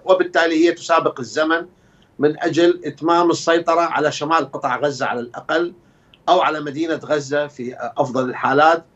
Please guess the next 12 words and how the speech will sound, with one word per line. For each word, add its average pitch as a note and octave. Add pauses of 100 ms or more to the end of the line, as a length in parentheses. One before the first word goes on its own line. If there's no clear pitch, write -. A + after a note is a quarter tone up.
(440)
وهناك E3
أيضا F3
مساعي D3
كما C#3+
تعرف C#3
حضرتك C#3+
حميمة، C#3 (120)
آه، B2+
محموم C#3
عفوا، B2 (600)
تحت F3+
الأرض، E3+